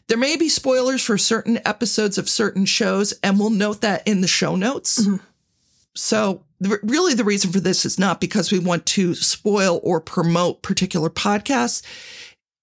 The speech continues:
Speaker 1: It's because we want to give people some tools to craft better stories for the audio drama medium.
Speaker 2: Yes, yes.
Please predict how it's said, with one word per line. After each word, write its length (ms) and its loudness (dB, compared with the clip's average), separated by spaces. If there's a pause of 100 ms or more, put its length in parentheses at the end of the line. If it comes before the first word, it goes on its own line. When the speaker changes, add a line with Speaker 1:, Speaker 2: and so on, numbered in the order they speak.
Speaker 1:
It's 260 0
because 380 2
we 140 2
want 400 0
to 80 2
give 220 0
people 240 0
some 180 2
tools 300 2
to 100 -4
craft 400 -2
better 180 2
stories 420 0
for 520 0 (160)
the 120 2
audio 280 0
drama 320 -2
medium. 400 -4
Speaker 2:
Yes, 880 -4
yes. 560 -2